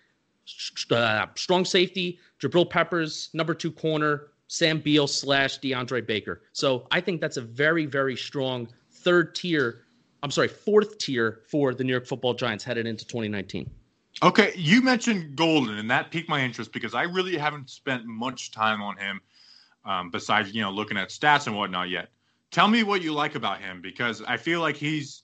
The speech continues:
Speaker 2: kind of the most forgotten guy on the team right now. That's at least p-, supposed to be part of, you know, the, the starting rotation or, or, or within it.
Speaker 1: Yeah, absolutely. Uh, I listen to the Giants Huddle podcast, and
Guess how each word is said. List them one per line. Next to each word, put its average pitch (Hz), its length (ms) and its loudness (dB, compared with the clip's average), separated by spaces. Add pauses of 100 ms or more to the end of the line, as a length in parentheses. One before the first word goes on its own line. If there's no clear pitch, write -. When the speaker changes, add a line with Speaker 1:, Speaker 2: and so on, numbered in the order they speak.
(120)
Speaker 2:
kind 196 200 2
of 196 60 -4
the 175 60 -2
most 160 260 -2
forgotten 120 640 2
guy 104 200 0
on 92 80 -6
the 90 60 -12
team 87 300 -12
right 82 160 -12
now. 85 320 -12
That's - 300 -2
at 110 100 -4
least 123 320 4
p-, - 120 -10
supposed 120 280 -2
to - 0 -
be 110 80 -2
part 101 300 0
of, 87 160 -6
you 101 100 -10
know, 82 140 -12
the, 82 80 -20 (220)
the 92 40 -8
starting 95 320 -2
rotation 90 480 -2
or, 87 200 -2
or, 85 240 -2 (340)
or 101 120 2
within 95 360 0
it. 80 140 -8 (800)
Speaker 1:
Yeah, 208 120 6
absolutely. 208 500 0
Uh, 151 240 2
I 220 140 4
listen 311 280 -2
to 240 100 -4
the 165 80 -2
Giants 147 440 -2
Huddle 160 280 2
podcast, 185 720 0
and 131 180 -2